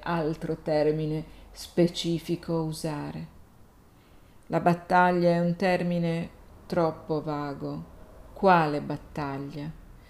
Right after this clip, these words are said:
Vi diciamo noi allora quanti generi di battaglia ci sono nel mondo degli uomini dal punto di vista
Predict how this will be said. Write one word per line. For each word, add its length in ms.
Vi 120
diciamo 480
noi 480
allora 580
quanti 600
generi 520
di 140
battaglia 920
ci 200
sono 560
nel 280
mondo 460
degli 360
uomini 840
dal 320
punto 600
di 140
vista 640